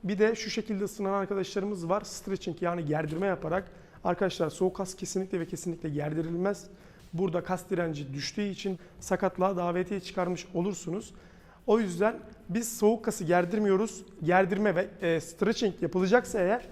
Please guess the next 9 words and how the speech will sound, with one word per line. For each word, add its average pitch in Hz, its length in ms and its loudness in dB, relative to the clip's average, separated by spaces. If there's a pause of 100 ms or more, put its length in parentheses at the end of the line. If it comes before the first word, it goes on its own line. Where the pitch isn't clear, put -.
(340)
antrenman 185 460 4
esnasında 214 720 2
veya 226 180 6
antrenman 202 480 2
sonrası 202 440 0
kesinlikle 175 480 -2
konulmalıdır. 170 600 0 (460)
Soğuk - 440 4
kası 240 400 2